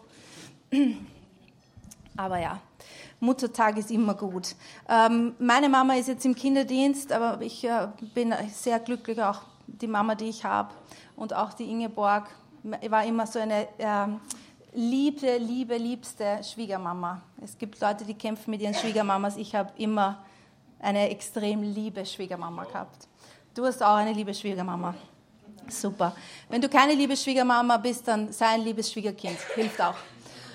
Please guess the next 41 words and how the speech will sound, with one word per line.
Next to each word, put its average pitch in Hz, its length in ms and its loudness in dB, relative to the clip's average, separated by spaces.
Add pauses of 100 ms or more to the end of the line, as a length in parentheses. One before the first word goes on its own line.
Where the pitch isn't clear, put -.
(140)
Okay. 190 400 0 (1200)
So, 269 400 8 (320)
ähm, 262 400 8 (100)
Muttertag. 247 640 6 (360)
Ja? 277 220 6 (400)
Ähm, 269 400 6 (640)
ich 285 300 2
war 302 120 8
so 294 100 4
ein 269 40 4
bisschen 277 200 2
hin 294 100 4
und 285 140 2
her 277 160 6
gerissen, 285 420 0
was, 269 300 -2 (280)
was 262 180 0
mache 277 220 6
ich 285 120 -2
da 262 140 4
jetzt 262 140 2
am 247 100 4
Muttertag 262 540 2
und 254 140 0
so 254 140 -4
weiter. 233 440 0 (400)
Wir 233 200 2
alle 277 260 6
haben 269 160 4
eine 254 200 2
Mama 247 360 2
und 240 160 -2
es 233 140 -8
sind 277 320 -2
die 277 240 -2
Leute 247 380 4
auch 233 80 -4
hier, 294 160 2
die 277 100 0
Mama 240 320 2
sind. 370 420 -2